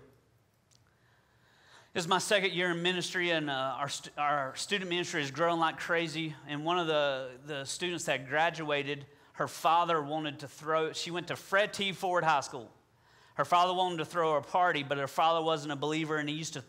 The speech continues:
let all these high schoolers, like three or four hundred high schoolers, show up at their house and just drink and party, and just, it was crazy.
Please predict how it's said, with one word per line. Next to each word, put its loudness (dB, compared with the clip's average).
let 2
all 2
these -4
high 2
schoolers, -10
like 0
three -4
or 2
four -2
hundred 0
high 4
schoolers, -4
show -2
up -2
at -12
their -4
house 2
and -4
just -8
drink -4
and -6
party, 0
and -8
just, -12
it -6
was -12
crazy. -4